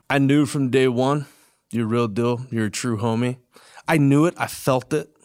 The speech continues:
You know, I felt that soul connection. And I was like, I just thanked God for a minute. I was like, "Hey, thanks for putting me around a real dude."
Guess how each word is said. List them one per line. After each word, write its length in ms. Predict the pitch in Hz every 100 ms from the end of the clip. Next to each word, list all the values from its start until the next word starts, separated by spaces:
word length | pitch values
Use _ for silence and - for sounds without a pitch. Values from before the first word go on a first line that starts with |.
| _
You 80 | 117
know, 260 | 127 147 135
I 80 | 123
felt 380 | - 139 139 _
that 160 | 123 117
soul 320 | - 131 131
connection. 540 | 156 135 135 - 143
And 120 | 131 123
I 140 | 120
was 160 | 120 117
like, 260 | 123 117 - - - - - _ _ _ _ _ _
I 60 | 120
just 240 | 110 -
thanked 240 | 147 135 98
God 300 | 120 120 -
for 120 | 135
a 40 |
minute. 240 | 123 135 127
I 60 | 120
was 120 | 110
like, 140 | 113
"Hey, 120 | 135
thanks 240 | 117 123 113
for 120 | 113
putting 280 | - 120 117
me 100 | 107
around 260 | 104 101 98
a 60 |
real 240 | 92 95 87
dude." 300 | 95 92